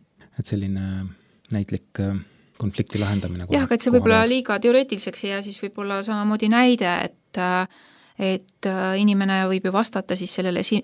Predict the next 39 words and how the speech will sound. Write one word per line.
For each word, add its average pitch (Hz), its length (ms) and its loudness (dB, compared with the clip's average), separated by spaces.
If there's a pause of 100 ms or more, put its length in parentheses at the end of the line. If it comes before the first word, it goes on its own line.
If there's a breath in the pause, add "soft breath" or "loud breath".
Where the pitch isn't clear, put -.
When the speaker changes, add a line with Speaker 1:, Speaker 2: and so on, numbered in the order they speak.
Speaker 2:
esimesele 185 480 0
küsimusele, 180 560 0
mis, 180 180 -2 (220)
äh, 175 400 -2 (320)
palus 190 320 -2
avada 185 240 -4
tundeid 233 640 4 (400 soft breath)
selles 185 320 -2
osas, 180 240 -4
et - 80 -10
mida 185 240 0
ma 175 80 0
konflikti 185 480 -2
ajal, 175 400 0
äh, 175 320 0 (560)
nagu 185 240 -4
tundsin 277 400 4
seespi-, 180 480 -2 (160)
seespidiselt, 185 800 -4
siis - 240 -6 (560 soft breath)
siis 185 120 -4
vastused 190 460 2
nagu, 180 320 -2
et, 175 320 -4 (280)
et - 460 -8 (100)
mul 190 200 4
ei 190 100 4
tunne, 214 240 8
nagu 175 140 0
sa 180 100 -4
ei 175 80 -4
hooliks 208 400 2
mind 190 160 4
üldse 196 380 0
või 185 180 0
ma 175 140 0
pole 175 180 0
armastusväärne 185 1000 0
või 185 160 0